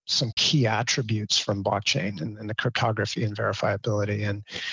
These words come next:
and we're often marketed in that category, and so we get that question. Um, and Mark, Mark actually mentioned this, and I wanna stress it. Q L D B often fits well for similar workload patterns, and some of the examples I'll give you, you may think, "Oh, that sounds like blockchain,"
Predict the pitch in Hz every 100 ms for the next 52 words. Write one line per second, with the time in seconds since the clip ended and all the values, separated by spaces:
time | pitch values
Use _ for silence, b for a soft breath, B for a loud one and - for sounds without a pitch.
0 | B - 117 107 113 117 110 117 - 107
1 | 104 104 104 113 110 104 104 104 - 104
2 | 101 101 95 95 104 104 113 107 104 -
3 | 73 - - - - - - b b b
4 | b - 135 117 113 113 - 160 165 202
5 | - - - 156 180 226 - - 135 147
6 | - 147 131 123 117 127 107 110 110 117
7 | 117 113 110 107 - 110 113 - 110 -
8 | - - 220 202 160 160 156 147 147 _
9 | _ - 143 151 180 147 - 143 131 -
10 | 131 139 - 135 - - 147 131 135 123
11 | 139 131 123 120 123 127 123 131 123 123
12 | 113 123 151 123 - 127 120 120 120 117
13 | 131 117 113 120 131 139 123 113 113 127
14 | 113 170 156 120 113 120 - 127 123 -
15 | 147 143 139 117